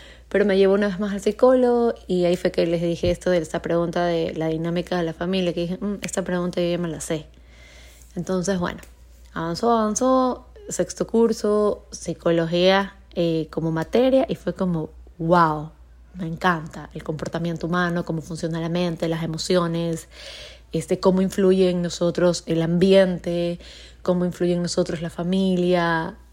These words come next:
y psicología del color, bueno, miles de cosas. Era como que mucha información, obviamente toda general,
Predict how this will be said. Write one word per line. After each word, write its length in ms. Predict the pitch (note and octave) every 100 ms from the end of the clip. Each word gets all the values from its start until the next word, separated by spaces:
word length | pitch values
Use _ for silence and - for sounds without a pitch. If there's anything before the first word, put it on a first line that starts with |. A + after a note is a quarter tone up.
| -
y 260 | F3 E3+
psicología 460 | F3 G#3+ F#3+ F3+ F3
del 80 | D#3+
color, 500 | E3 F3+ G3 F#3+ F#3
bueno, 240 | F#3+ F#3+ -
miles 320 | B3+ D#4+ D#4+
de 120 | C#4
cosas. 380 | A#3 G#3+ F3 F#3
Era 160 | G#3+
como 180 | A3+ G3+
que 80 | F3+
mucha 340 | E3+ F3+ G#3
información, 500 | A3+ F#3+ E3+ E3 F#3+
obviamente 400 | E3+ F3 F3 E3+
toda 360 | E3+ E3+ F3 F#3
general, 720 | F3 D#3+ D#3 E3 G3+ A#3+ C4